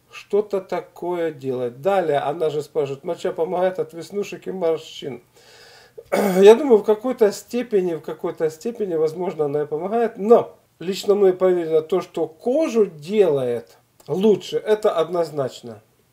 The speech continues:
Потому что лучшего средства для нашей кожи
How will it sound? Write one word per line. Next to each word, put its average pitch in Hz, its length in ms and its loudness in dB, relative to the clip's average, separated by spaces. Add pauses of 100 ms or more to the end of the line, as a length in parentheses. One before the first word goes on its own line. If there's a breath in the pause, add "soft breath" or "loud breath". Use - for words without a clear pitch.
Потому 190 260 0
что 185 280 -2 (420 loud breath)
лучшего 190 920 0
средства 180 760 -2
для 170 380 2
нашей 160 540 -4
кожи 226 520 -4